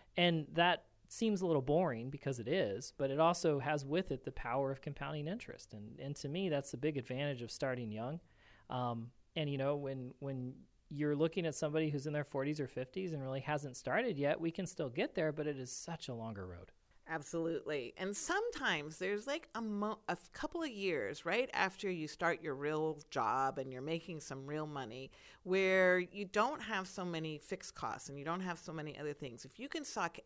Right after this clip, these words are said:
Speaker 2: money away then, and then as life gets more complex and you have other things happening in your life, you may not be able,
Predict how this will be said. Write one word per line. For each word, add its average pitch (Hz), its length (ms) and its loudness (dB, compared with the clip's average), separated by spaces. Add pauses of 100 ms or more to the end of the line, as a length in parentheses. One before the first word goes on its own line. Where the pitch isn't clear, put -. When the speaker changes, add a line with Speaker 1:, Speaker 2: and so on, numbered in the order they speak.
(160)
Speaker 2:
money 196 360 -2
away 151 340 0
then, 131 500 -4 (320)
and 165 220 -2
then 190 400 4 (100)
as 160 320 0
life 160 260 -2
gets - 300 -2
more 147 320 0
complex - 760 -2
and 143 160 -10
you 143 140 -10
have 139 240 -8
other 202 220 2
things 185 280 -4
happening 165 420 -2
in 151 100 -6
your 143 100 -4
life, 139 240 -2 (380)
you 196 100 -2
may 220 420 4
not 190 280 4
be 214 80 0
able, 170 240 0